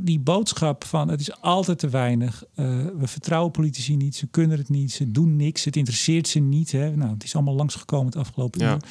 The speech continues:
Speaker 1: Ik vraag me af of dat werkt. En ik heb eens gekeken, Linda Steg, die heb ik zelf ook, eh, voor de podcast gehad. Zij is, eh, hoogleraar omgevingspsychologie. Ze was een van de hoofdauteurs van I P C C, samen met toen
Speaker 2: Oké.
Speaker 1: Helene de Koning.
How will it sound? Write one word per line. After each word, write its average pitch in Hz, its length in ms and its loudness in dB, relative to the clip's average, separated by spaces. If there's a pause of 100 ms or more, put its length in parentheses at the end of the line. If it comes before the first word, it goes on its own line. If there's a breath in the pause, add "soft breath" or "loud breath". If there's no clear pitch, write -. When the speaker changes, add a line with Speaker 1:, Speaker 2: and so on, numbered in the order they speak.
(1300 loud breath)
Speaker 1:
Ik 185 160 -2
vraag 247 280 0
me 208 80 4
af 202 160 0
of 196 100 0
dat 156 160 -2
werkt. 190 240 2
En 180 100 2
ik 185 100 4
heb 226 100 2
eens - 100 -4
gekeken, 214 320 0
Linda 196 320 4
Steg, - 400 0
die 165 160 2
heb 160 120 2
ik 156 100 0
zelf 160 300 2
ook, 196 260 0
eh, 135 320 2
voor - 160 -2
de 127 60 2
podcast 139 480 0
gehad. 110 280 -2
Zij 139 280 -2
is, - 200 -4
eh, 123 240 0 (220)
hoogleraar 139 380 0
omgevingspsychologie. 170 920 2
Ze 170 100 0
was 151 100 0
een 170 180 0
van 156 100 2
de 143 60 2
hoofdauteurs 151 580 0
van 151 200 -2
I 143 60 0
P 127 80 -6
C - 260 -6
C, 202 160 2 (180)
samen 151 260 0
met 139 120 0
toen 147 100 -2
Speaker 2:
Oké. 131 100 2
Speaker 1:
Helene 131 180 2
de 127 60 0
Koning. 175 360 0